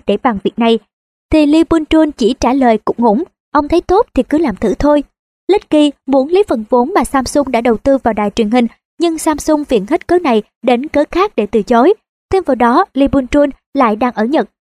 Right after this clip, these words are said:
Kuhn Goy đành phải sang Nhật gặp Lee Bun-chun để bàn lại chuyện ra kinh doanh riêng. Lee Bun-chun lại trả lời:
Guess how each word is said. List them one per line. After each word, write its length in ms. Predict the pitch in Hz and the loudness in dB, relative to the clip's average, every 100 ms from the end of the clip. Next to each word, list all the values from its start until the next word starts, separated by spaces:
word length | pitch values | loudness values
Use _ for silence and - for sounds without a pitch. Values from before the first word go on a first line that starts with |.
| - | -4
Kuhn 200 | 349 330 320 | -2 -2 0
Goy 180 | 311 | 0
đành 180 | 285 240 | 0 -2
phải 280 | 208 220 247 | -4 -4 -2
sang 240 | - 247 | -2 -2
Nhật 160 | 233 214 - | -2 -4 -4
gặp 180 | - | -4
Lee 100 | 240 | -2
Bun-chun 380 | 240 262 269 277 262 _ - | 0 0 2 0 0 _ -2
để 120 | 254 277 | 0 0
bàn 180 | 262 | -2
lại 200 | 226 202 | -4 -6
chuyện 320 | 185 247 208 202 | -4 -2 -2 -2
ra 140 | 247 | -2
kinh 200 | 240 233 | -2 -4
doanh 160 | 226 226 | -4 -2
riêng. 200 | 269 269 - _ _ | 0 -2 -4 _ _
Lee 80 | 349 | -4
Bun-chun 420 | 339 320 - 311 285 | 0 -2 0 0 -2
lại 100 | 208 202 | -6 -4
trả 120 | 220 | -2
lời: 260 | 269 240 | 0 0